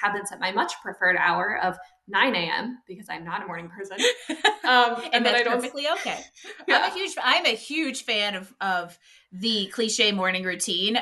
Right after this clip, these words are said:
Speaker 2: However, I don't, I do not subscribe to the some methodology that it has to be done at four A M.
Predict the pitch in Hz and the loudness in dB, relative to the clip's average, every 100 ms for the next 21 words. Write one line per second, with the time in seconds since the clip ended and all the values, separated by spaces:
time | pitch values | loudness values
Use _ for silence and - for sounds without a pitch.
0 | - - 202 208 185 185 175 185 180 - | -2 0 2 2 4 2 2 0 -4 -10
1 | _ _ 208 196 214 208 - 214 - 202 | _ _ -4 -4 0 2 2 -2 -2 2
2 | 180 190 - 196 185 175 165 - 220 196 | 2 0 -6 -6 -6 -8 -8 -2 2 2
3 | 175 175 180 180 160 160 160 160 147 170 | 2 0 0 2 2 2 0 -2 -2 0
4 | 170 - 165 156 - - 143 113 - - | -2 -2 -2 -2 -2 -4 -2 -2 -4 -10